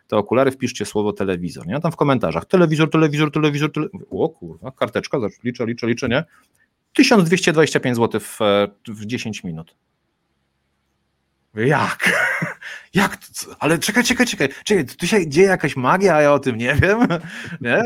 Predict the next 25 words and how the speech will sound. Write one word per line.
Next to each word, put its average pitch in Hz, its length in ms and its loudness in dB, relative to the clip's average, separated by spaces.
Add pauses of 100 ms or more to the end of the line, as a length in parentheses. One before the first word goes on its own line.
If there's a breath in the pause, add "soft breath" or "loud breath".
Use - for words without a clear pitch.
(580 soft breath)
No 190 100 -4
i 254 40 -2
zacząłem 254 340 4
drążyć, 104 440 2
nie? 127 100 -4
I 185 40 0
się 233 100 -2
okazuje, 185 380 0
że 160 180 0
jest 175 200 -2
coś 160 140 -6
takiego 147 320 -4
jak 127 180 -2
live'y 123 280 0
sprzedażowe, 104 640 -4
czyli 127 220 -6
takie 127 200 -6
telezakupy 123 720 -2 (140)
robione 107 380 -2
przez 98 360 -6
amatorki, 104 640 -4 (220 loud breath)
najczęściej 120 640 0
kobiety, 110 480 -2
najczęściej 107 640 -2
ciuchy 120 420 -2